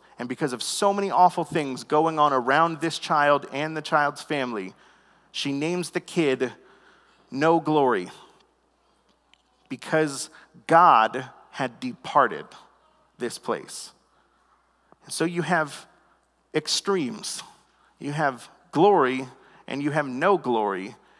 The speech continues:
and those two things somehow come together to help us understand the first three words of Proverbs chapter three. This idea of what it means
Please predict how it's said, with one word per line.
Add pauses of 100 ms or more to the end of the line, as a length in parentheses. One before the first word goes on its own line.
(140)
and
those
two
things
somehow
come
together
to
help
us
understand (360)
the
first (240)
three
words (760)
of
Proverbs
chapter
three. (720)
This
idea
of
what
it
means